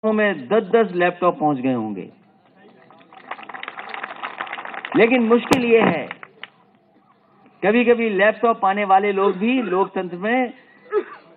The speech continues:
आपके पक्ष में मतदान नहीं करते हैं।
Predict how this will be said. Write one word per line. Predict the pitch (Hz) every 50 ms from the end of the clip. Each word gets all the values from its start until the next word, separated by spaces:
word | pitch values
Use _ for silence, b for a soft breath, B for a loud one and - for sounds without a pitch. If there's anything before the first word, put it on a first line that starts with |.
| - -
आपके | 156 180 202 214 208 - 208 202
पक्ष | 196 - 208 208 - 220
में | 208
मतदान | 196 185 180 170 147 147 175 180 175
नहीं | 165 165 165 170 151
करते | - 143 135 - - -
हैं। | - - 95 - 160 165 160